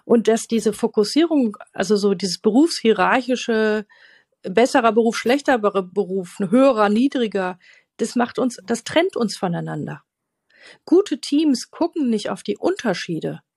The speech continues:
sondern gute Teams gucken darauf, wie die Anteile zusammenpassen.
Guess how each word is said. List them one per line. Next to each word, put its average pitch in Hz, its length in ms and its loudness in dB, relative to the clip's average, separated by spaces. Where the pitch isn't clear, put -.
sondern 220 300 4
gute 311 340 0
Teams 285 340 0
gucken 294 360 -2
darauf, 240 400 2
wie 226 240 -2
die 214 180 -2
Anteile 208 460 0
zusammenpassen. 185 1040 -4